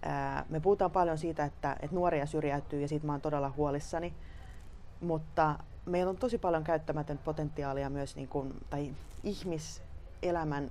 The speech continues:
niin kuin, toteutumattomia unelmia myös, niin kuin, myöhemmällä iällä. Et minkä takia Suomessa, jos viisikymmentäviisivuotiaana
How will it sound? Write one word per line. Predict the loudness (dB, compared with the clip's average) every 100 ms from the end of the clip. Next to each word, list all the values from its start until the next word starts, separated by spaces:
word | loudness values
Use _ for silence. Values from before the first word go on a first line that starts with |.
| -6
niin | -6
kuin, | -2 -2
toteutumattomia | 2 2 4 2 0 0 -2 0
unelmia | 2 2 2 2 0
myös, | -2 -4
niin | -6
kuin, | -2
myöhemmällä | 0 0 0 -2 -2 -2 -4 -6
iällä. | 0 2 2 0 -4 -12 -12 -12 -12 -12 -8
Et | -2 4
minkä | 6 6
takia | 4 6 6
Suomessa, | 8 6 4 2
jos | 2 2 4
viisikymmentäviisivuotiaana | 4 4 2 2 2 0 2 0 0 -2